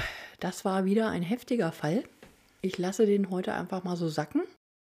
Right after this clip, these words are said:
Ich habe jetzt noch was ganz Besonderes für euch. Ich fand einen kleinen Ausschnitt von den Tonbändern,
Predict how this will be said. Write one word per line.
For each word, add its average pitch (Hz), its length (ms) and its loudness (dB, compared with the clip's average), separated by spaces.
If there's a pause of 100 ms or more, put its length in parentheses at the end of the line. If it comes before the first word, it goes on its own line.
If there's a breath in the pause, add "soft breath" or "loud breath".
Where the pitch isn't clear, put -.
Ich 208 160 0
habe 208 120 4
jetzt 247 140 2
noch 233 140 2
was 226 160 -2
ganz 196 280 4
Besonderes 185 760 4
für - 220 -2
euch. 294 580 0 (560)
Ich - 160 -4
fand 247 180 4
einen 220 180 6
kleinen 208 320 2
Ausschnitt 220 540 6
von 202 220 2
den 190 160 4
Tonbändern, 160 840 6